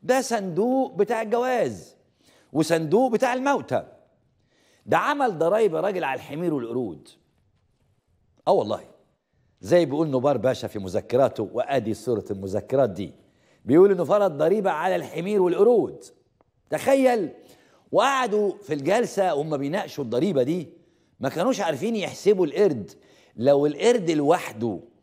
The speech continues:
يعني خناقة كبيرة، يحسبوا القرد ضريبة لوحده، طب لو القرد راكب على الحمار،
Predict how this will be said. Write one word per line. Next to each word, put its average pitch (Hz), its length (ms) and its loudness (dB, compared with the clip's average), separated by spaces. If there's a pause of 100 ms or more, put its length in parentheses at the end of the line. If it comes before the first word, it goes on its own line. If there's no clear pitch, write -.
(720)
يعني 110 280 -2
خناقة 190 440 2
كبيرة، 143 440 -2 (360)
يحسبوا 185 520 2
القرد 156 520 0 (460)
ضريبة 180 320 4
لوحده، 196 400 0
طب 156 200 -2
لو 170 140 4
القرد 180 280 2
راكب 185 240 0
على 147 120 -6
الحمار، 151 460 -2